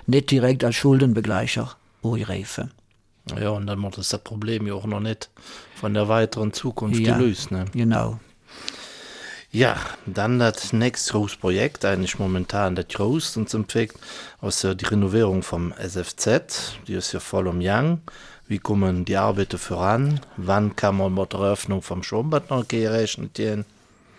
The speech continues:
Speaker 1: Ja, die Arbeiten laufen im Prinzip völlig, äh, im Zeitrahmen und wir gehen davon aus, dass wir Anfang Januar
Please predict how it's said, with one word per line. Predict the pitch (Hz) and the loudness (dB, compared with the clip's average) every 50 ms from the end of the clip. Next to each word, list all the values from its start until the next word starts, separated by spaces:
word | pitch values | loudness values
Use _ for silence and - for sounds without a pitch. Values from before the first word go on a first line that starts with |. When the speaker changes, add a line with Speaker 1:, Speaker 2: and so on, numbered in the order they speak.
| - - - - - - - - - - - - - - - - - - | -20 -20 -20 -18 -18 -18 -18 -18 -20 -20 -20 -20 -20 -20 -20 -14 2 4
Speaker 1:
Ja, | 175 160 143 | 6 6 8
die | 143 139 | 8 6
Arbeiten | 127 143 160 165 156 147 156 139 131 | 8 6 6 6 4 4 6 6 8
laufen | 135 143 147 156 - 151 127 | 8 8 8 6 6 4 4
im | 123 110 | 4 2
Prinzip | - - 113 107 - - 127 123 | 2 0 -2 -2 0 0 0 -2
völlig, | - - - 120 117 117 113 110 - - - 135 | -2 0 0 2 4 4 2 2 0 -2 -2 -2
äh, | 127 113 110 107 107 107 104 90 101 | -2 -2 0 0 -2 -2 -2 -2 -4
im | 107 120 120 | -4 -4 -2
Zeitrahmen | - 117 107 117 135 135 - - 135 131 135 139 139 139 131 123 120 | -2 -2 0 0 0 0 2 2 4 4 6 6 6 6 4 4 4
und | 117 120 113 110 110 | 4 4 4 4 4
wir | 110 107 | 4 4
gehen | 110 110 113 117 113 113 | 4 4 4 4 4 2
davon | 110 101 - - 107 110 | 2 0 -2 -2 -2 0
aus, | 120 - | 0 0
dass | - 107 110 123 | 0 0 0 2
wir | 117 101 - 92 | 0 0 0 -2
Anfang | 95 101 104 - - 110 107 | -4 -4 -2 -2 0 0 0
Januar | 101 90 101 98 107 117 120 113 120 123 120 | 0 -2 -2 -4 -2 0 0 0 0 0 -2